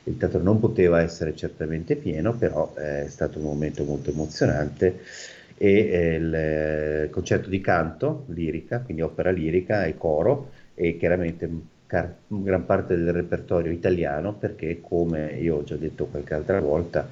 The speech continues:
il Teatro dell'Opera di Odessa orgogliosamente continua a rappresentare soprattutto il repertorio italiano, più che russo o internazionale.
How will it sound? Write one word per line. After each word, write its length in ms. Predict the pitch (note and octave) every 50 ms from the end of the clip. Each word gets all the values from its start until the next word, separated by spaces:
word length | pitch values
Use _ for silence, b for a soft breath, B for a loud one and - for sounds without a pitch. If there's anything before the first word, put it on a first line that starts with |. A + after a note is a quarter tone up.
| B B B B B
il 160 | - D2+ C#2+ -
Teatro 300 | - F#2+ F2+ - D2 D2 -
dell'Opera 380 | C#2+ D#2 E2+ E2 - F2+ G2
di 60 | G#2+ F#2
Odessa 280 | D#2+ F2 F2 - E2+ D#2
orgogliosamente 880 | D#2+ G2+ G2 G2+ F2 E2 E2 E2+ G2+ G#2 F2+ D2+ D2+ E2 E2+ E2 G2 F2+
continua 420 | - D2+ C#2+ D2 D#2 E2 E2+ E2
a 20 |
rappresentare 720 | D2+ D#2 D#2 D2+ D#2+ E2+ E2 - F2 E2+ F2 F2 F2 - - - -
soprattutto 680 | - - - - - - E2+ - - - F#2+ F2+ - F2+
il 60 | D#2+
repertorio 400 | D2+ - D#2+ - E2+ E2 E2 D#2 D2+
italiano, 600 | F#2 F2+ - G#2 G#2+ F#2 D2+ D2 D#2+ F2 F2+ D#2+
più 200 | - - F2+ E2+
che 260 | - - D#2+ D#2 D2+
russo 420 | E2 F2+ F2+ E2+ - - - E2+
o 60 | D#2 D2+
internazionale. 1000 | D2+ - D#2 D#2 D#2 D2+ D2 - - A2 F2+ D#2+ D2 D2 D#2+ F#2 - B B B